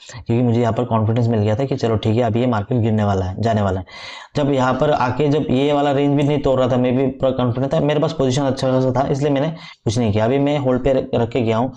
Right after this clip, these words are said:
क्या होगा कल गैप अप होके इस रेंज में रहेगा, कल बुक कर लूँगा, फिर भी प्रॉफिट में तो रहेगा। कल अगर फॉलो थ्रू मिल गया तब तो अच्छा है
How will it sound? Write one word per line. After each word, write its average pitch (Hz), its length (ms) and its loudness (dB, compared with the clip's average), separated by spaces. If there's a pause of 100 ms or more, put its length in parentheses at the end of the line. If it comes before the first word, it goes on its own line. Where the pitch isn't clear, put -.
(480)
क्या 170 100 2
होगा 135 180 2
कल 131 160 0
गैप 123 200 0
अप 131 80 0
होके 135 300 2
इस 120 200 0
रेंज 139 220 0
में 139 80 0
रहेगा, 123 220 0 (100)
कल 135 160 0
बुक 147 180 0
कर 151 80 0
लूँगा, 131 200 2
फिर 123 160 -2
भी 131 120 2
प्रॉफिट 120 280 0
में 131 120 0
तो 135 80 0
रहेगा। 131 320 0 (540)
कल 143 140 0
अगर 147 160 2
फॉलो 135 200 2
थ्रू 143 160 0
मिल 143 120 2
गया 135 140 0 (220)
तब - 140 -4
तो 117 60 2
अच्छा 117 240 -2
है 104 140 0